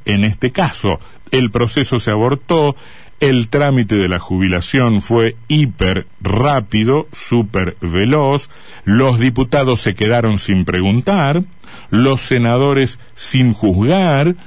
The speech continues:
eh, Castrillón sin declarar y la ciudadanía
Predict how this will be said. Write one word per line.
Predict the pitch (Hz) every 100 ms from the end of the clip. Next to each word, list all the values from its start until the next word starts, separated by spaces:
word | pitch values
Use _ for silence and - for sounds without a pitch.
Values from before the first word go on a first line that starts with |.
| - - -
eh, | 120 117 110 107 104 98 98 - -
Castrillón | - 120 - 127 127 117 156 147
sin | - 139 135
declarar | 139 120 131 147 175
y | 180
la | 117 110
ciudadanía | - 117 113 113 110 127 139 135